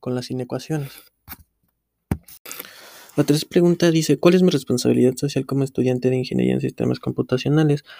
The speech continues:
Bueno, yo pienso que una responsabilidad social sería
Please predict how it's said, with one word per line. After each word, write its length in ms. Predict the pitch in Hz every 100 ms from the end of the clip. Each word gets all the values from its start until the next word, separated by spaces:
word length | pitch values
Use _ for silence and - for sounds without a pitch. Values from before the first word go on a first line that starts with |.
| - -
Bueno, 240 | 151 151
yo 200 | 147 165
pienso 380 | 165 170 170 170
que 480 | - 127 127 123 123 127 - _ - - _ _ _
una 200 | 156 170
responsabilidad 720 | 165 151 131 127 127 127 135
social 380 | - 143 147 147
sería 560 | - 135 135 131 131